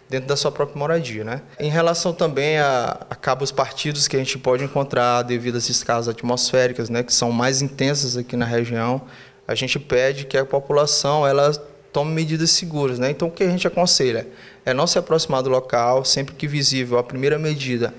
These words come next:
é tentar avisar os demais pra não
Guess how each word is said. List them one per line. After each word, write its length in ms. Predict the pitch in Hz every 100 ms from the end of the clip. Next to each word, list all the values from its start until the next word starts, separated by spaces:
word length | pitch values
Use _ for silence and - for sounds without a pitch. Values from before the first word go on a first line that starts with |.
| - - - -
é 180 | 117 123
tentar 600 | 123 151 151 127 139 151
avisar 540 | 147 147 131 123 135
os 80 | 147
demais 480 | 143 135 120 127 143
pra 160 | - 123
não 440 | 123 131 160